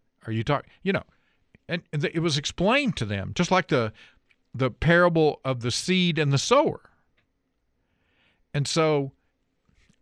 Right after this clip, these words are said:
we're gonna live in this world as wheat among the tares, or there's tares among the wheat, however you wanna look at it.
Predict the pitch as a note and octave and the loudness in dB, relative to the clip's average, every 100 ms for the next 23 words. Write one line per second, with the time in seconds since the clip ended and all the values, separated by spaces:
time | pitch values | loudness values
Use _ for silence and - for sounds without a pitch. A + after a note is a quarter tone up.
0 | - C#3 F3+ G#3 E3+ D3+ G#3 G3 C#3+ B2 | -4 -2 0 0 0 2 2 2 -2 -4
1 | - A#2 A2 A2 A#2 - _ _ _ - | -6 -4 -2 -2 -4 -8 _ _ _ -8
2 | B2 A#2 A2 - - G#3 F3 A2 - - | -4 -2 -4 -6 -6 0 0 0 -6 -20
3 | _ _ _ _ _ - A#2+ B2 D3 D#3+ | _ _ _ _ _ -8 -2 -2 -2 -6
4 | - B2 G#2+ A#2 C3+ - A2+ A#2+ A#2+ A#2 | -2 0 0 -2 -6 -8 -4 -2 -2 -4
5 | A2 - C3 C3+ C#3 C3 C#3 D3 C#3+ B2 | -6 -2 0 2 0 0 0 -2 -2 -2
6 | A2 A2+ A#2+ B2+ B2+ C3 B2+ C3+ - G2+ | -2 0 0 0 0 0 0 0 0 -2
7 | F2+ - | -6 -8